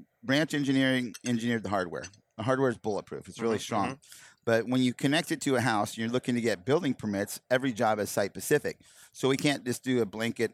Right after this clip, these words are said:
Speaker 1: "Oh, this is what you do." So, um,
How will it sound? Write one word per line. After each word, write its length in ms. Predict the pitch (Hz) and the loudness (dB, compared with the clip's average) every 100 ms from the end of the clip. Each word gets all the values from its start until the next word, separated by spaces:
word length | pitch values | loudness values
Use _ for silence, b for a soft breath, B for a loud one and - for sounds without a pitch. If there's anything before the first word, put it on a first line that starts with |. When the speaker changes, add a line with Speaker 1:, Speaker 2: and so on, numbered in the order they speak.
| - | 0
Speaker 1:
"Oh, 280 | 143 160 101 92 | 2 2 0 -6
this 140 | 117 | -6
is 120 | 135 123 | -4 -2
what 140 | 131 | -2
you 140 | 117 | 0
do." 260 | 117 107 87 _ B B B B | 0 0 -2 _ B B B B
So, 480 | B 143 139 131 123 - B B _ - | B 2 4 4 2 -6 B B _ 0
um, 440 | 131 117 110 98 | 2 4 2 -2